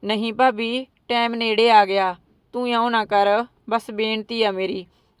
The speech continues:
ਉਹਦਾ ਕੋਈ ਕਸੂਰ ਨਹੀਂ ਸੀ, ਮੈਂ ਤਾਂ ਉਹਦੇ ਤੋਂ ਪਾਸਾ ਕਰਨ ਵਾਸਤੇ ਇਹ ਕਦਮ ਚੁੱਕਿਆ ਸੀ।" "ਨਸੀਬ, ਹਾਏ ਵੇ ਚਰਨਿਆ, ਤੂੰ ਐਂ ਕਿਉਂ ਕੀਤਾ?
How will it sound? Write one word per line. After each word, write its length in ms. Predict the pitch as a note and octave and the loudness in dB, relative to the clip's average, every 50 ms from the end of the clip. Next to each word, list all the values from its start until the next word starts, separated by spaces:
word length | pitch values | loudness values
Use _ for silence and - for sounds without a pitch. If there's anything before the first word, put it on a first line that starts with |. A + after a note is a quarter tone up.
| - | -6
ਉਹਦਾ 220 | - A3+ A3+ C4 C4+ | -4 0 2 2 2
ਕੋਈ 280 | B3+ - B3 B3+ C4+ | 4 4 2 2 2
ਕਸੂਰ 400 | B3+ C#4 B3 - A#3+ A#3 A3 G#3+ | 0 -4 -6 -4 -2 0 0 0
ਨਹੀਂ 160 | G#3+ G#3+ G#3 G3 | -2 -4 -6 -8
ਸੀ, 360 | - G#3+ G3+ G3+ A3 A#3 - _ _ _ _ _ _ - | -6 -6 -6 -4 -6 -6 -8 _ _ _ _ _ _ -8
ਮੈਂ 200 | A3 A3+ A3+ A3+ | -4 -2 -2 0
ਤਾਂ 140 | - B3 A#3+ | 2 2 2
ਉਹਦੇ 220 | A#3 A3+ G#3+ A#3 A#3+ | 2 2 2 0 0
ਤੋਂ 140 | C4 C4 | 0 -2
ਪਾਸਾ 360 | B3 - B3 A#3 - - A#3 A3 | 0 0 0 0 0 0 -2 0
ਕਰਨ 280 | - A3 G#3+ G3+ G#3+ | 2 2 0 2 2
ਵਾਸਤੇ 540 | G#3+ G#3+ G#3+ G#3+ - - - A3 G#3+ - A#3 | 4 6 4 4 4 2 -2 0 2 2 0
ਇਹ 60 | A#3 | 0
ਕਦਮ 260 | B3 B3 A3 A3 A3 | 0 0 -2 -2 -4
ਚੁੱਕਿਆ 380 | G3+ - G#3 - - G3+ G3 F#3+ | -6 -8 -8 -6 -2 -2 -2 -2
ਸੀ।" 320 | F3+ - G3+ F#3+ F#3 F3 - _ _ _ _ _ _ _ _ _ _ _ _ G#3 | -2 -4 -6 -6 -6 -8 -12 _ _ _ _ _ _ _ _ _ _ _ _ -10
"ਨਸੀਬ, 420 | A3 G#3+ - A3+ G#3+ G3+ G3 F#3 G3 G3+ F#3+ F3+ - _ _ _ _ _ _ _ _ _ - - | -8 -8 -6 -4 -2 -2 0 0 0 0 -2 -4 -8 _ _ _ _ _ _ _ _ _ -2 2
ਹਾਏ 180 | A#3+ A#3+ B3 A#3 | 4 4 4 4
ਵੇ 140 | A3+ A3+ | 2 0
ਚਰਨਿਆ, 680 | A#3+ - B3+ A#3+ A3+ A3 A3 A3 A3 A3 A3+ B3+ C4+ C#4 _ _ _ | 0 2 2 2 2 2 0 0 0 0 0 0 -2 -8 _ _ _
ਤੂੰ 180 | C4 C4 B3+ B3 | -6 -4 -2 -2
ਐਂ 140 | A#3 A#3+ A3 | -2 -2 -2
ਕਿਉਂ 200 | - B3 A#3+ A3+ | -4 -4 -4 -4
ਕੀਤਾ? 460 | - B3 A#3+ - B3+ B3 A#3+ A#3+ | -6 -8 -4 0 2 4 4 2